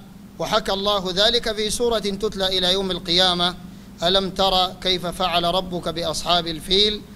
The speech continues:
ألم يجعل كيدهم في تضليل؟ وأرسل عليهم طيرا أبابيل ترميهم بحجارة من سجيل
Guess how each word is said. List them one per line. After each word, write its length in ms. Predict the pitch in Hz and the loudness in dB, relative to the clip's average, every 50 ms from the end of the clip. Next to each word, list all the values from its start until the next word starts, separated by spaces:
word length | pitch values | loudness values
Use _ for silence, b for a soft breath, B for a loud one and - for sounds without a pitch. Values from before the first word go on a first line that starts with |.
| B B B B B - | B B B B B 0
ألم 240 | 190 208 220 214 208 | 2 2 2 2 4
يجعل 480 | 208 208 196 180 175 160 175 170 165 | 4 4 4 2 2 2 2 2 0
كيدهم 500 | 151 - 190 190 190 180 175 170 165 165 | 0 2 2 2 2 2 0 -2 -2 -4
في 180 | 147 160 165 165 | -4 -2 -2 -2
تضليل؟ 600 | 151 165 160 151 160 175 190 190 196 196 190 190 190 - B B B B B B | -2 -4 -4 -4 0 2 4 6 6 6 4 0 -4 -12 B B B B B B
وأرسل 540 | 156 170 - 214 220 208 190 - 208 185 185 | -4 0 2 4 4 4 2 0 0 2 2
عليهم 640 | 180 170 160 175 180 190 190 185 175 175 175 170 160 | 2 2 2 2 0 0 0 0 -2 -4 -4 -4 -4
طيرا 440 | 170 185 190 185 185 170 170 170 170 175 | -2 -2 0 0 0 -2 -2 -4 -4 -4
أبابيل 680 | 170 160 160 165 165 160 180 190 196 196 190 190 190 - - - - - - | -4 -2 0 0 0 2 4 4 4 4 2 0 -6 -12 -16 -16 -18 -8 -4
ترميهم 600 | 170 165 170 165 170 190 202 196 180 175 175 170 | -2 -2 -2 0 -2 0 0 0 0 0 -2 -2
بحجارة 680 | 160 165 156 151 160 156 175 180 175 170 170 170 170 170 | -2 -4 -4 -4 0 2 4 4 4 4 2 0 0 -2
من 200 | 165 165 160 156 | -4 -2 -2 -2
سجيل 640 | - - 151 143 147 160 185 202 208 208 208 202 | -2 -4 -4 -6 -2 2 4 6 6 6 4 0